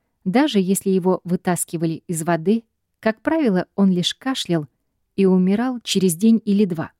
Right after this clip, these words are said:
Вот что происходит, когда вода попадает в лёгкие. Но Юан мучилась ещё целых пятнадцать дней. У неё была сильная лихорадка, но надежда на выздоровление оставалась. Цепляясь за неё,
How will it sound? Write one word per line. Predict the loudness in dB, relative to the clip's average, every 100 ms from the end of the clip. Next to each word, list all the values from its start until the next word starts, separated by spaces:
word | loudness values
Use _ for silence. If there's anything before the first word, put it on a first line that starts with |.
| _ _ _ _ _ -4
Вот | 0 0
что | 0 -4
происходит, | 0 0 0 -2 -2 -2
когда | -4 -4 -2
вода | -2 -2 -2
попадает | -4 -4 -4 0 -2 0
в |
лёгкие. | -2 -2 _ -16 -16 _ _ _ _ _ _
Но | 2 4
Юан | 4 4 2 0 -4 -6 _ _
мучилась | 0 2 2 -2 0 0 0
ещё | -4 -4
целых | -2 0 0 -2
пятнадцать | -6 0 2 2 0
дней. | 0 -2 -6 _ _ _ _ _ _ _
У | 2
неё | 4 4 2
была | 0 0 0
сильная | 0 0 2 4
лихорадка, | 2 0 -2 -2 -4 -12 -20 -20 _ _ _ _
но | 0 2
надежда | 2 0 0 -2 -4 -6 -4
на | -2
выздоровление | 0 0 0 -2 0 2 2 0
оставалась. | -4 -2 -2 -2 -6 -14 -20 _ _ _ _ _ _ _ _ -6
Цепляясь | -4 -2 -2 0 -2 0
за | -2
неё, | -2 -4 -10